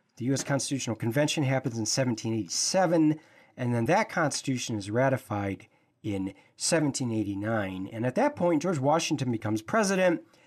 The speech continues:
and Alexander Hamilton is selected as his Secretary of the Treasury. Now, the border issue in the treaty negotiations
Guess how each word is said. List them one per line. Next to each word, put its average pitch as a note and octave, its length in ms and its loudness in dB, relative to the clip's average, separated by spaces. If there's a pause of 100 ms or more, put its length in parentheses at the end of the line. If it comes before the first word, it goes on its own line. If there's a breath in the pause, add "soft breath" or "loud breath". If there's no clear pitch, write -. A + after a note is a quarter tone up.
(340 soft breath)
and C#3 260 0
Alexander C#3+ 440 2
Hamilton F#3 460 0
is E3 180 0
selected D3 520 0
as C3 260 2
his C3+ 160 -4
Secretary A2+ 500 -2
of G#2 80 -2
the B2 60 -6
Treasury. C3+ 500 0
Now, D#3+ 360 2 (400 soft breath)
the C#3 100 0
border D#4+ 460 4
issue B2+ 520 2
in B2 240 2
the G#2+ 280 0 (640 soft breath)
treaty D3+ 460 0 (100)
negotiations G#2 960 0